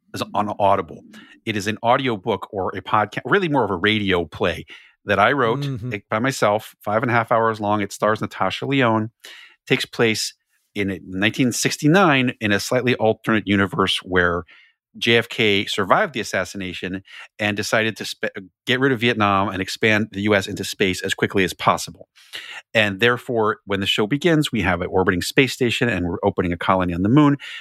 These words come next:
Speaker 1: Natasha Lyonne stars in, as a nurse on the space station who was caught up in a hilarious conspiracy that, um, sort of takes over, uh, everything. And this is, it's a comedy show. Uh, I hope you'll enjoy it. Check it out. Secondly,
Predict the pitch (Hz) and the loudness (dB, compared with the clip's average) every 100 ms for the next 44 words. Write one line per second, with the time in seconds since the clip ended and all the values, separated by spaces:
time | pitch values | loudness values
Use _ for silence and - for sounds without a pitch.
0 | - - 98 110 107 113 113 120 113 110 | -8 -6 2 2 2 0 0 0 -2 0
1 | 98 95 90 92 - 95 90 92 170 160 | 0 0 -2 -4 -4 -4 -2 0 2 2
2 | - - - 92 92 - 143 - 123 - | -4 -8 -4 -4 -2 0 0 0 -2 0
3 | 104 95 95 - 113 104 - 92 90 87 | -2 -2 -2 2 2 2 -4 -4 -6 -8
4 | - _ _ 147 - _ _ - 110 143 | -18 _ _ -16 -16 _ _ -4 2 2
5 | 165 143 127 - 110 - 135 117 - 92 | 2 0 -4 -6 -8 -2 0 0 -2 -6
6 | 82 - - _ 95 107 101 98 90 92 | -8 -12 -20 _ -2 -2 0 0 0 -4
7 | _ _ - - - 107 92 - 110 113 | _ _ -20 -8 -2 -2 -2 -4 -4 0
8 | 104 98 104 90 85 - 101 95 90 92 | 0 0 2 2 2 2 0 0 -2 -8
9 | 98 98 95 92 110 - 95 104 95 - | -10 -4 -2 0 0 0 -2 -2 -2 0
10 | 139 135 123 - 120 110 107 - - - | 2 2 0 2 2 2 -2 -14 -20 -8
11 | - 90 87 92 101 98 110 127 110 101 | -2 0 0 0 2 2 2 0 -2 0
12 | 101 95 92 104 - 87 - _ _ _ | 2 0 0 -2 0 0 -4 _ _ _
13 | - 151 123 92 | 0 2 0 -12